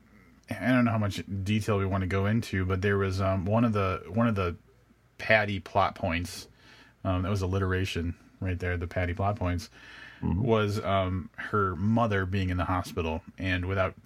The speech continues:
Speaker 1: talking too much about it, the Patty and her mother story was probably the most emotionally authentic, I think, part of the whole book.
Speaker 2: Mm-hmm.
Speaker 1: Um, and it actually gave us good insight into how good of an investigator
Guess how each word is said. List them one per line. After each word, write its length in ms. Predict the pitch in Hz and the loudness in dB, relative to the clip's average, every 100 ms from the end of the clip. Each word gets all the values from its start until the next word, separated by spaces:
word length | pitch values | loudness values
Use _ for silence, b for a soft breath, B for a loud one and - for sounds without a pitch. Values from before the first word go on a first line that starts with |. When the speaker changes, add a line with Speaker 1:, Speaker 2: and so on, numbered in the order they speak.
| - | -6
Speaker 1:
talking 380 | - 95 95 | -2 0 0
too 120 | 92 95 | -2 0
much 180 | 90 | -2
about 300 | 92 101 151 | 0 2 4
it, 180 | 110 - - B B B B | 2 0 -8 B B B B
the 80 | 101 | -4
Patty 440 | - 110 107 127 | 2 4 4 4
and 100 | 127 110 | 2 2
her 100 | 104 | 2
mother 580 | 92 87 98 120 135 - _ _ _ | 2 2 2 2 0 -6 _ _ _
story 640 | - - 101 95 131 170 185 _ b b b - | -14 -4 0 2 2 0 -2 _ b b b -4
was 160 | 98 | -4
probably 680 | - 120 104 143 147 139 120 - _ - - | 0 2 4 2 2 0 0 -6 _ -18 -4
the 180 | 120 | 0
most 600 | 117 110 107 113 - - - - | 2 4 2 0 -4 -12 -16 -4
emotionally 880 | 104 92 95 - 107 101 98 92 90 _ _ - | -2 0 0 0 -2 0 0 -2 -4 _ _ -4
authentic, 640 | 92 - 90 117 160 - - - | -4 0 -2 0 -4 -6 -8 -4
I 60 | |
think, 360 | 135 151 156 - - | -2 0 -4 -6 -4
part 200 | 135 143 | -2 0
of 60 | |
the 60 | 143 | 0
whole 160 | 143 151 | 0 0
book. 340 | 160 - - _ B B B 120 | -2 -4 -12 _ B B B -10
Speaker 2:
Mm-hmm. 280 | 120 208 - | -6 -2 2
Speaker 1:
Um, 400 | 113 110 104 107 - | 4 4 0 -2 0
and 420 | 117 104 101 98 - | 0 2 0 -2 -2
it 140 | 107 | 2
actually 320 | 110 117 - | 2 2 0
gave 240 | 131 110 107 | 2 2 2
us 180 | 101 - | 0 -2
good 200 | 104 92 | -2 -2
insight 360 | 90 - 90 | -2 -2 -2
into 360 | 87 90 - 85 | -2 -2 -4 -6
how 240 | - 117 | 0 0
good 240 | 110 101 95 | 2 0 0
of 100 | 95 | 0
an 100 | 95 | 0
investigator 840 | 92 87 - 95 87 85 82 85 | 0 -2 -2 -4 -2 0 0 -2